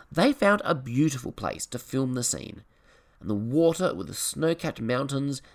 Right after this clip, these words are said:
stand in wonderfully for a paradise planet.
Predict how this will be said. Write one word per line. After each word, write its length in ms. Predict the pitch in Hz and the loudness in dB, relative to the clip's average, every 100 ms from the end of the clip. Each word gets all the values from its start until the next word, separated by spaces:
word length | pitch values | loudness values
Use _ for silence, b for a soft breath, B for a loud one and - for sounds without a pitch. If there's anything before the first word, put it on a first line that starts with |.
| - | -12
stand 400 | - 170 175 185 | -2 2 4 2
in 220 | 170 120 | -2 0
wonderfully 540 | 113 117 98 67 65 - | 2 0 -2 -6 -8 -6
for 220 | 104 110 | -2 -2
a 80 | - | -2
paradise 540 | - - 110 82 98 | -8 -2 0 0 -2
planet. 480 | - - - - - | -8 -10 -10 -10 -14